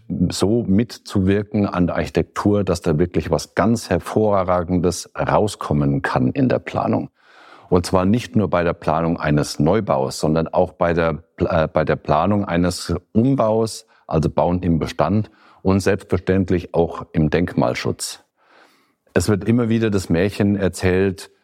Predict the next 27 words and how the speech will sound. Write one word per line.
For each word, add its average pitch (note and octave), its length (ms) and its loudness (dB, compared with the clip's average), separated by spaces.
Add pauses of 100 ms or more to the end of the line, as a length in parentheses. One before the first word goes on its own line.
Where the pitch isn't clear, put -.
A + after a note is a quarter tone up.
(220)
im F2 180 2
Brandschutz - 720 -2
gibt's - 320 -4
keinen F#2 560 2
Bestandsschutz A#2 960 -2
und F#2 300 2
wenn F#2 160 2
man F#2 100 0
irgendwie F#2 420 0
was F2 200 -2
anfasst G#2 680 -2
an F#2+ 200 2
dem F#2+ 260 2
Gebäude, F2+ 560 0
dann F2 380 0
muss F#2+ 260 -2
man F2+ 300 2
auf E2 320 -2
jeden G#2 340 0
Fall F2 300 0
das - 220 -6
aktuelle E2+ 500 0
Baurecht G2+ 520 0
erfüllen, F#2+ 600 0 (400)
bla, F#2+ 380 2
bla, G2+ 260 0
bla. F#2 500 0